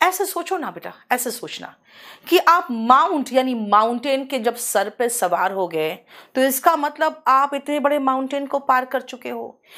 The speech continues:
यानी आप उसको क्रॉस कर चुके हो, ओवरकम यानी कम, ओवरकम, उसको पार कर चुके हो। सरमाउंट ऐसे याद रखना बेटा कि आप किसी माउंट के ऊपर चढ़ गए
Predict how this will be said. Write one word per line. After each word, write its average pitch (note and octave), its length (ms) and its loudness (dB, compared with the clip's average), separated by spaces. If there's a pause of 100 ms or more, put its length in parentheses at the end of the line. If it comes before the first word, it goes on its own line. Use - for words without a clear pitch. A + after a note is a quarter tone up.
(200)
यानी D#4 280 4
आप E4 440 4
उसको D#4+ 280 0
क्रॉस E4+ 420 0
कर D4 160 0
चुके D4+ 300 -6
हो, C#4+ 340 -2
ओवरकम D#4 880 4 (340)
यानी D#4 180 2
कम, D#4+ 420 2
ओवरकम, C4 1040 2 (320)
उसको D#4 540 2 (420)
पार B3+ 260 6
कर B3+ 180 -2
चुके A3 280 -12
हो। E3+ 200 -14 (440)
सरमाउंट D4 840 4 (120)
ऐसे D4 280 -2
याद C#4+ 180 0
रखना B3 240 -6
बेटा - 240 -10 (640)
कि D4+ 120 4 (140)
आप D4 320 4
किसी C#4+ 340 -4
माउंट C4+ 520 4
के F4 120 -6
ऊपर D#4 360 2
चढ़ C#4 380 2
गए B3 340 2